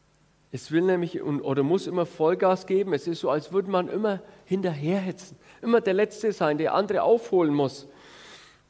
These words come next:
Und natürlich ist es nicht gut für mein Inneres, das Äußere. Wie zeigt sich das? Man wird ungeduldig mit anderen,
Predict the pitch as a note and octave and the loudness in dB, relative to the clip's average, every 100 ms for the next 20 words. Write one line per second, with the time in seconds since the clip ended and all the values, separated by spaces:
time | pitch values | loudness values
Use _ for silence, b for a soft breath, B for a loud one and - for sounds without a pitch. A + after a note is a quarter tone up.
0 | _ _ _ _ _ _ _ _ _ _ | _ _ _ _ _ _ _ _ _ _
1 | - C#3+ C#3+ C#3 F#3 F#3+ F3+ D3 D#3+ - | -6 0 0 0 0 0 -2 -6 -8 -6
2 | D3+ D3 F3 E3+ C#3+ C#3 - E3 F3 B2+ | -8 -6 -10 -8 -8 -8 -8 -6 -6 -6
3 | B2 - - C#3 - - C3 B2+ A#2+ A#2+ | -10 -12 -18 -18 -14 -12 -10 -10 -12 -14
4 | _ _ _ _ _ _ E3 E3 G3 A#3+ | _ _ _ _ _ _ -4 6 8 8
5 | - A3+ A#3 B3 A#3+ B B B B - | 4 6 8 8 6 B B B B 0
6 | D#3 D3 D#3+ B3 C#4+ C#4+ G3 E3 C#3+ B2 | 2 2 0 0 2 2 2 2 0 -2
7 | B2 B2 B2+ F3 B2 | -4 -4 -4 -6 -8